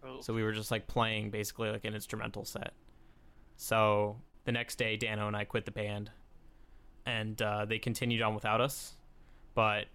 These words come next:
Speaker 2: pretty much after I quit, I realized I think I should,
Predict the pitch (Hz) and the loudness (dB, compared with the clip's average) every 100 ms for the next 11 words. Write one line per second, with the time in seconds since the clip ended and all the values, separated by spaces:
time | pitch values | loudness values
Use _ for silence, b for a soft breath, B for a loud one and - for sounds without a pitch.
0 | - - 170 226 214 - 127 147 151 123 | -14 2 4 4 4 2 0 2 4 4
1 | 120 - 131 113 - - 120 110 117 113 | 4 6 6 6 2 0 0 2 4 6
2 | 110 107 107 107 - - - b b b | 6 6 2 -2 -8 -12 -16 b b b
3 | b - - - - - - - - - | b -20 -20 -20 -20 -20 -20 -20 -20 -20
4 | - - - - - 123 - - 151 151 | -20 -20 -20 -20 -6 -6 -4 -2 -2 0
5 | 135 - 127 | -2 0 -4